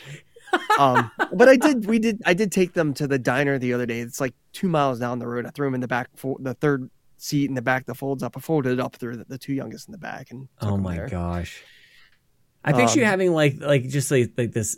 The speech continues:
Speaker 2: full garage full of random cars, like, just
Speaker 1: No,
Speaker 2: the
Speaker 1: I have
Speaker 2: ones
Speaker 1: a,
Speaker 2: that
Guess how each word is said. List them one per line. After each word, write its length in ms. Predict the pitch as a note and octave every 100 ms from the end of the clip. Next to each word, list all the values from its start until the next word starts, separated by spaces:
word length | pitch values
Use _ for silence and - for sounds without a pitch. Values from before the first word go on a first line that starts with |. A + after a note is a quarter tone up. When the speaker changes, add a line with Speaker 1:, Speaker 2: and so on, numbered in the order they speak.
| -
Speaker 2:
full 360 | - C#3+ C3 A#2+
garage 480 | B2+ A2+ A2+ A#2
full 220 | - C3 A#2
of 160 | G2+ - _ _ _ -
random 800 | A#2 A#2 B2 C3+ C3+ B2+ B2 A#2
cars, 520 | - G#2+ G2+ F#2+ G2
like, 140 | A#2
just 180 | E3+ E3+
Speaker 1:
No, 40 | C3+
Speaker 2:
the 60 | C#3+
Speaker 1:
I 100 | E3
have 160 | F#3
Speaker 2:
ones 120 | E3
Speaker 1:
a, 40 |
Speaker 2:
that 60 | B2